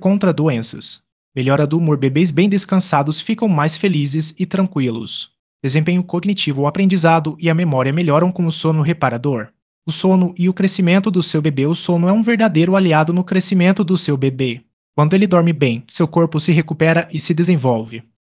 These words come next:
O hormônio do crescimento, por exemplo, é liberado principalmente durante o sono profundo. Portanto, criar uma rotina de sono saudável é essencial.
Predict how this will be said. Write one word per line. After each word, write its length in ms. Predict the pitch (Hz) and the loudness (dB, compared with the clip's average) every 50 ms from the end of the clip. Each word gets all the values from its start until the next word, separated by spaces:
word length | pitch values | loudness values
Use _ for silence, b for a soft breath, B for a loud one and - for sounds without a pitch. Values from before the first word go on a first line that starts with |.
| _ _ _ | _ _ _
O 100 | 143 131 | -2 0
hormônio 360 | 147 147 151 156 170 180 175 | 0 2 2 0 0 0 -2
do 100 | 160 160 | -2 -2
crescimento, 680 | - 196 190 - 220 208 175 165 170 175 185 190 190 180 - | -2 -2 -2 0 0 2 2 4 2 2 0 -2 -6 -6 -2
por 140 | - 170 165 | 0 2 2
exemplo, 500 | 170 147 147 175 202 196 202 190 180 180 | 2 2 2 2 2 2 0 -2 -2 -2
é 100 | - 165 | 0 2
liberado 460 | 156 170 170 151 165 160 160 170 165 | 2 2 2 2 4 4 4 2 2
principalmente 720 | 160 - 220 226 - 233 - 226 220 190 160 165 175 - 190 | 0 0 -2 -2 -2 0 0 2 2 4 4 2 2 0 0
durante 340 | 175 185 165 165 175 - 190 | 0 2 2 2 0 0 0
o 60 | 185 | -2
sono 300 | - - 175 175 180 180 | 0 0 0 0 0 0
profundo. 640 | 180 190 180 - - 139 123 120 113 107 - - - _ _ _ _ _ _ | 0 -2 -2 -2 -4 -4 -4 -6 -8 -10 -12 -18 -20 _ _ _ _ _ _
Portanto, 500 | - 180 180 180 185 185 185 185 202 190 | -4 -2 2 4 4 4 4 2 -2 -4
criar 320 | 185 - - 151 156 156 170 | -4 -2 -2 2 2 4 4
uma 120 | 180 185 | 4 2
rotina 420 | 175 - 208 196 - - 196 190 180 | 2 2 0 0 2 2 2 2 2
de 100 | 160 180 | 2 0
sono 300 | 165 - - 180 180 185 | 0 0 0 2 2 2
saudável 580 | - - 190 185 165 165 165 165 165 180 180 180 | 2 2 2 2 4 4 4 4 4 2 2 2
é 120 | 165 165 | 0 0
essencial. 800 | 175 180 - - 185 170 156 - - 160 131 113 104 - - - | 0 0 0 0 0 0 0 0 -2 -2 -2 -2 -4 -6 -10 -16